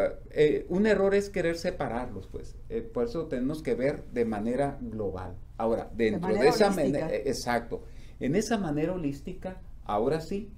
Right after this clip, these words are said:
Speaker 1: identifica por dónde, como se dice,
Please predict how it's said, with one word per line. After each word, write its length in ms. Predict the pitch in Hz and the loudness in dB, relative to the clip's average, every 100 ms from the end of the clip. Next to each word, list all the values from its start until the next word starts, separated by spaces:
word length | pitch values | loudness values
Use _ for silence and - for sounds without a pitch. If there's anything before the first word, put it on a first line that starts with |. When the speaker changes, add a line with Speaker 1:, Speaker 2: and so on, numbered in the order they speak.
| - | -6
Speaker 1:
identifica 1120 | 135 135 131 104 - 101 - 202 208 196 190 196 - - - - | 2 6 6 4 -4 -8 -2 0 0 -4 -4 -6 -12 -14 -14 -2
por 240 | 147 127 117 | 4 6 4
dónde, 520 | 123 151 165 190 196 - - - | 2 0 0 -4 -6 -12 -14 -8
como 220 | 120 117 | -2 -2
se 160 | 110 104 | -2 -2
dice, 480 | 120 - 156 120 | -4 -2 0 -2